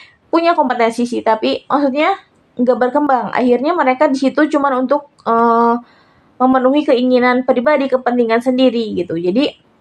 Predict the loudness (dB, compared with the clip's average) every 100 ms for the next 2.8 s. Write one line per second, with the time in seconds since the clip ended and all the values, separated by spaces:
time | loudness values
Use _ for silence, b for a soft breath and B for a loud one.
0 | _ _ _ _ _ _ _ _ -4 -2
1 | -2 0 0 0 -4 -8 -2 0 0 -2
2 | 0 0 0 -2 -4 0 0 0